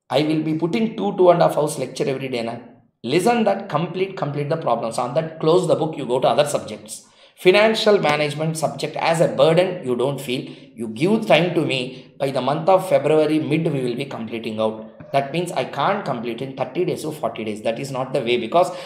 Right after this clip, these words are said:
I am also having other commitments. Na? With that other commitments, I need to complete these. Every day I will record two, two and a half hours lecture na, I will put that. One day I will put one hour, one and a half hour. If there is a, a last concept or first concept na, one, one and a half hour I will put.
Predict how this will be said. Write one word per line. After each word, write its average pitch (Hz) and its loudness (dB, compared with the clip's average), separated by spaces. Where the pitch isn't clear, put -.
I 131 0
am 127 0
also 165 0
having 147 0
other 175 2
commitments. 139 -4
Na? 165 -2
With 160 -2
that 233 8
other 180 2
commitments, 160 -2
I 147 0
need 127 -6
to 143 -4
complete 165 -6
these. 101 -14
Every 220 4
day 220 6
I 165 -2
will 143 -2
record 156 -2
two, 143 -4
two 147 -2
and 127 -2
a 123 -2
half 117 -6
hours 123 -4
lecture 113 -6
na, 143 -8
I 123 -4
will 110 -6
put 107 -10
that. 95 -8
One 180 4
day 196 8
I 185 8
will 151 0
put 160 -4
one 135 0
hour, 135 -2
one 123 -4
and 120 -4
a 117 0
half - -6
hour. 110 -6
If 135 -10
there 135 0
is 143 -2
a, 139 -2
a - -2
last 147 0
concept 135 -2
or 131 -2
first 143 -4
concept 123 -4
na, 123 -6
one, 143 2
one 156 -2
and 143 -4
a 139 4
half 123 -2
hour 127 -2
I 123 0
will 104 -4
put. 110 -8